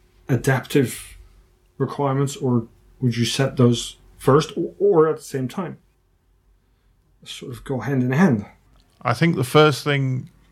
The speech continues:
Speaker 2: is your goal. What is it you were trying to achieve?
Speaker 1: Right.
Speaker 2: You then may come up with a set of strategies that you think would help you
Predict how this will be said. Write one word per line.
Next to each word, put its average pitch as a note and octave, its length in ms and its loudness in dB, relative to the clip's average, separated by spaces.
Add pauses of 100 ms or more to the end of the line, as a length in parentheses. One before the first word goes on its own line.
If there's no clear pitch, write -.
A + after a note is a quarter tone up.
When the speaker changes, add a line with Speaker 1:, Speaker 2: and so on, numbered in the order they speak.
Speaker 2:
is C3 600 -2 (420)
your B2+ 160 2
goal. A2+ 340 2 (640)
What C3+ 220 0
is C3+ 180 0
it C3+ 60 0
you A#2+ 180 0
were A#2 80 2
trying A2+ 240 -2
to G#2+ 80 0
achieve? - 420 -10 (680)
Speaker 1:
Right. - 360 -2 (380)
Speaker 2:
You A#2+ 200 2
then D3 320 4
may C#3 180 4
come B2+ 280 0
up B2 280 -2
with A#2+ 540 0 (640)
a B2+ 140 -6
set C3+ 200 -4
of A#2 100 -2
strategies - 760 -6 (720)
that A#2+ 200 -2
you B2 180 0
think B2 420 -2
would A#2 120 -2
help A2 320 -6
you G#2+ 240 -2